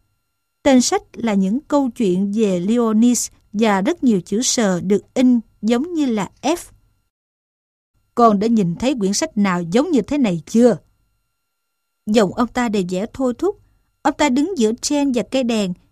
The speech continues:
nên khi em ngước lên nhìn thì chẳng thấy gì ngoài ánh sáng mờ mờ của ánh đèn phản chiếu trong đôi mắt, trên khuôn mặt bị sấp bóng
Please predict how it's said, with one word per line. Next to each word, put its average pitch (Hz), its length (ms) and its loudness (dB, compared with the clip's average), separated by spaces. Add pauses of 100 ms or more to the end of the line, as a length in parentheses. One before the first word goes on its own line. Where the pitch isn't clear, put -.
(160)
nên 233 340 4
khi - 140 -6
em 233 280 0
ngước 349 200 2
lên 262 200 0
nhìn 202 260 0 (180)
thì 214 200 -4
chẳng 208 220 -4
thấy 311 260 -4
gì 233 200 0
ngoài 190 200 -2
ánh 233 160 -4
sáng 269 360 -6
mờ 247 160 2
mờ 190 320 0
của 220 80 -6
ánh 262 200 -2
đèn 208 220 -4
phản 190 280 -4
chiếu 269 380 -2
trong 220 160 0
đôi 214 140 -2
mắt, 269 240 -2 (340)
trên 302 180 2
khuôn 294 220 -2
mặt 233 160 -2 (280)
bị 185 300 0
sấp - 300 -6
bóng 240 320 0